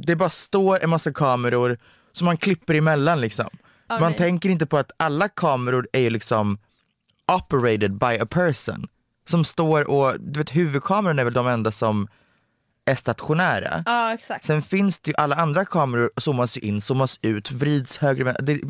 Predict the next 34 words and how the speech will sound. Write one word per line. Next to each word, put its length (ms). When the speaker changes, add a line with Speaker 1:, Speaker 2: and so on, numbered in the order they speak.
Speaker 1:
så 100
här, 120
allt 320
det 440
går 440
efter 520
ett, 160
ja, 100
men 120
ett 180
schema, 560
basically. 640
Speaker 2:
Ja. 280
Speaker 1:
Och 140
som 220
de 140
måste 260
följa, 360
som 240
även 320
de 180
måste 500
repa 540
in. 440
Som 340
artister 440
och 80
dansare 420
repar 360
in 140
saker, 340
så 120
måste 240
också 400